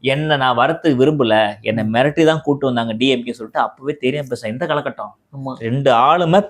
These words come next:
Speaker 1: பெரிய ஆளுங்க கூடிய காலகட்டத்துல கலைஞர், அதுல ரஜினி சார் இருந்துச்சு கை தட்டிப்பாரு.
Speaker 2: ஏந்தின்னு கை தட்டுவாரு
Speaker 1: என்ன
Speaker 2: ரஜினி சார்.
Speaker 1: ஹேண்ட்ஸ்
Speaker 2: செமையா
Speaker 1: அப்
Speaker 2: இருக்கும்.
Speaker 1: அப்படின்னா, அப்படின்னா அதுல என்ன சொல்ல வர்றாரு? ஆமா, அப்படிதான் கூப்பிட்டாங்க அப்படின்ட்டு அவரு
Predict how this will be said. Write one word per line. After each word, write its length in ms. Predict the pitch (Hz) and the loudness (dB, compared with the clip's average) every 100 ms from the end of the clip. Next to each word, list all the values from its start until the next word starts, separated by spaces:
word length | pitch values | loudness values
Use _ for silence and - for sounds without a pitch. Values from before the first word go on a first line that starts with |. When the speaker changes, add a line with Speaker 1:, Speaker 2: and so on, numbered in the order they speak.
| - | 0
Speaker 1:
பெரிய 460 | 139 170 220 220 | 2 4 6 6
ஆளுங்க 420 | 175 165 196 185 | 6 6 6 4
கூடிய 240 | 170 160 143 | 4 4 4
காலகட்டத்துல 560 | 143 151 135 127 156 | 4 2 0 -2 -2
கலைஞர், 300 | 180 147 151 | 0 0 2
அதுல 320 | 180 175 131 135 | 2 2 2 0
ரஜினி 120 | 214 | 0
சார் 180 | 202 147 | 0 -2
இருந்துச்சு 240 | 156 - | -2 -2
கை 120 | 165 | -2
தட்டிப்பாரு. 380 | 175 143 117 - | -2 -4 -6 -2
Speaker 2:
ஏந்தின்னு 520 | 147 240 330 320 294 | 2 4 4 2 4
கை 100 | 277 | 4
தட்டுவாரு 140 | 269 233 | 4 4
Speaker 1:
என்ன 140 | 226 | 4
Speaker 2:
ரஜினி 280 | 208 196 - | 4 2 4
சார். 140 | 190 | 4
Speaker 1:
ஹேண்ட்ஸ் 400 | 139 139 170 170 | 2 0 0 2
Speaker 2:
செமையா 80 | 247 | 4
Speaker 1:
அப் 20 | |
Speaker 2:
இருக்கும். 200 | 285 277 | 4 4
Speaker 1:
அப்படின்னா, 320 | - 165 202 233 | 2 2 2 4
அப்படின்னா 340 | 180 156 175 196 | 4 2 2 4
அதுல 140 | 165 | 4
என்ன 140 | 190 226 | 4 4
சொல்ல 200 | 190 175 | 4 4
வர்றாரு? 220 | 131 110 123 | 4 2 2
ஆமா, 220 | 151 160 | 2 4
அப்படிதான் 340 | 139 143 165 165 | 2 4 2 0
கூப்பிட்டாங்க 380 | 160 147 131 | -2 0 0
அப்படின்ட்டு 300 | 131 127 131 | 0 -2 -2
அவரு 240 | 202 175 | 2 4